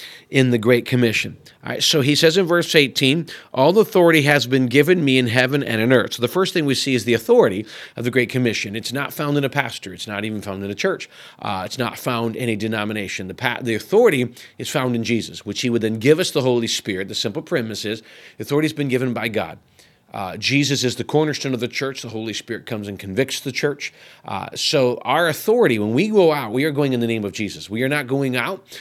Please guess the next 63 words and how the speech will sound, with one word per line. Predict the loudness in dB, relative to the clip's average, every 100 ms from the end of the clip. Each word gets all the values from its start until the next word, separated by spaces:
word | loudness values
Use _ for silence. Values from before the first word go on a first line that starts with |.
| -20 -6 -2
the |
name | 0
of | -2
a |
pastor, | 2 2 2 0
in | -2
the | -2
name |
of | -4
a |
church, | -4 -2 -2 -2 -6
not | -8 -6 -4
of | -4
a | -2
movement. | 4 4 4 2 0 -4 -12 -16 -18 -4
Uh, | -2
we | 2 2
are | 4
going | 2 2 2 0
out | -2 -4 -4
in | 0
the |
name | 2 2
of | 0
Jesus. | 2 0 0 -4 -6
And | -8
that's | -6
an | -8
important | -10 -12 -4 -2 -2 -6 -6
aspect | -4 -4 -4 -6 -6
to |
catch | -4 -4 -4 -4
on | -6
to. | -2 0 0 -4 -20 -20 -10
Uh, | -6 0
we | 2
not | 4 4
only | 4
go | 2 0
out |
in |
the | 0
name | 2 4 2
of | 0
Jesus, | -2 -4 -10 -14 -18 _ -6
we | -2
go | 0 -2
out | -2
in | -6
the | -2
power | 2 4 4
of | 0
Jesus. | -4 -6 -8 -10
And | -6
so | -2
here's | 0 0
an | 0
important | -2 -2 -4 0
part | 0
of | 2
the |
Great | 0 0
Commission. | 0 -2 -2 -4